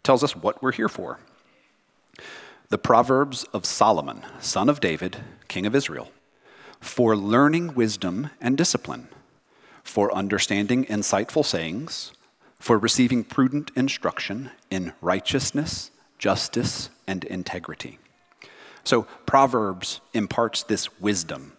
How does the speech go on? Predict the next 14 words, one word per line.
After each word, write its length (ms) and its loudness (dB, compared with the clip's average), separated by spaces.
It 80 -2
does 180 6
so 160 4
in 80 2
a 40 0
variety 440 4
of 80 -2
ways. 240 -4
So 100 -2
there's 220 0
this 260 0
series 540 2
of 500 -2
ten 520 2